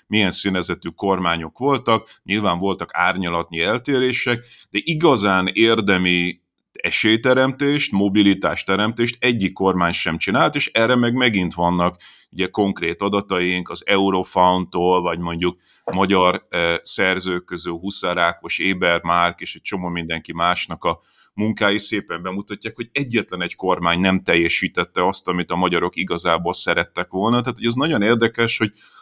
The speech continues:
gazdasági értelemben nem kapják meg a magyarok azokat a kormányokat, és ebben benne van természetesen az Orbán kormány is,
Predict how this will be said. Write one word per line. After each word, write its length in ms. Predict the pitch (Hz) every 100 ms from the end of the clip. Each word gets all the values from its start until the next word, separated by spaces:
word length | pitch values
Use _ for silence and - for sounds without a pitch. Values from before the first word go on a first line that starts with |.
| _
gazdasági 680 | - 131 123 117 - 92 87
értelemben 580 | 101 - 110 113 120 131
nem 240 | 147 139
kapják 480 | - 90 90 87 -
meg 160 | 85
a 60 | 87
magyarok 440 | 87 87 87 90
azokat 360 | 90 90 90 87
a 40 |
kormányokat, 920 | 90 92 92 90 82 85 - 104 123 -
és 140 | -
ebben 260 | 92 87 90
benne 240 | 95 87
van 200 | 82 82
természetesen 680 | 82 82 85 87 92 - 85
az 120 | 87
Orbán 480 | 87 87 78 78 80
kormány 460 | 80 80 82 80 85
is, 240 | 123 -